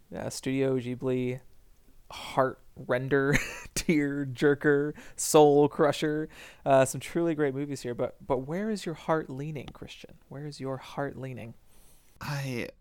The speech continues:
Speaker 2: I hate saying this, but I have no clue. To me, this is probably the hardest category.
Speaker 1: Of course, the writer thinks this one's the hardest category. You, I see right through you.
Speaker 2: I mean,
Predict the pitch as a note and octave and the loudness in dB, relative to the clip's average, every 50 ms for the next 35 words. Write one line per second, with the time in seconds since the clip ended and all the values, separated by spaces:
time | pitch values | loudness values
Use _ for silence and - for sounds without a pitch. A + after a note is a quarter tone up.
0 | _ - - B2+ A#2+ - - - - - - A#2 A2+ A2+ - - - - - - | _ -20 -20 -18 -16 -16 -16 -16 -12 -8 -6 -2 -2 -2 -2 -4 -6 -12 -12 -10
1 | B2 A#2 A2 G#2 G#2+ G#2+ A2+ B2 B2+ C3+ C3 - - - B2+ - - - - - | -10 -8 -6 -6 -6 -6 -4 -4 -4 -4 -6 -6 -6 -6 -4 -4 -4 -6 -6 -4
2 | F#2+ G#2 G#2+ - - - A2 G2+ F#2+ G2+ - - - D#2+ G2+ - - - A2 G#2+ | -4 -4 -6 -6 -8 -6 -4 -2 -4 -4 -6 -6 -6 -6 -6 -6 -8 -8 -6 -6
3 | G#2 G#2 G2+ - - G2+ - - - D2 - - D#2+ G#2 A2 G#2+ - - - - | -4 -6 -6 -8 -10 -10 -6 -4 -2 -2 -2 -4 -8 -8 -10 -10 -12 -14 -12 -10
4 | - F#2 - - - - - A2 A2+ - - _ _ _ - - C#3 C3+ C3+ B2+ | -8 -8 -8 -8 -10 -8 -8 -8 -8 -8 -10 _ _ _ -4 2 4 4 4 2
5 | - - - - - C#3 C3 B2+ B2+ B2 - - - B2 C3 C3 B2+ B2+ B2 B2+ | 0 -6 -6 0 4 4 6 6 4 2 0 -4 -4 -2 0 0 0 0 0 0
6 | C3 C3 B2+ B2+ B2+ B2+ B2+ B2 - - C3 B2 B2 A#2+ - - - C3 B2 - | 0 0 0 -2 -2 -4 -4 -4 -4 -4 -6 -6 -8 -10 -12 -8 -6 -6 -6 -6
7 | C#3 B2+ B2+ B2+ C3 B2+ - C#3 B2 - - - D3 C#3 C3+ C3 C3 C3 - - | -6 -8 -8 -8 -8 -6 -6 -6 -6 -4 -2 0 0 2 0 0 -4 -6 -8 -12
8 | _ - - - D3 C#3 C3 C#3+ B2 C3 C3+ C3 C3 C3 B2+ B2+ B2+ B2 _ - | _ -10 -4 -2 -2 -2 -2 -6 -6 -4 -2 -2 -2 -2 -2 -4 -6 -8 _ -16
9 | - - - - - _ _ _ _ - C3 C3+ C3+ C#3 C#3 C#3 C#3 C3+ C3+ C3+ | -20 -20 -20 -20 -20 _ _ _ _ -10 -4 0 2 2 4 4 4 4 6 6
10 | C#3 C#3+ C#3 C3 - - D3 C#3 C3+ C3+ C3+ C3 B2+ - C3+ C3 C3 C3 B2+ B2+ | 6 6 6 4 2 0 0 2 4 4 4 2 0 -4 -6 -6 -4 -4 -2 -2
11 | B2+ B2 B2 B2 A#2 - _ _ _ _ - _ - _ - C3 D3 D3+ D#3 D#3 | -2 -2 -4 -4 -8 -10 _ _ _ _ -20 _ -12 _ 4 4 6 6 6 4
12 | D#3 D3+ C#3+ | 4 4 2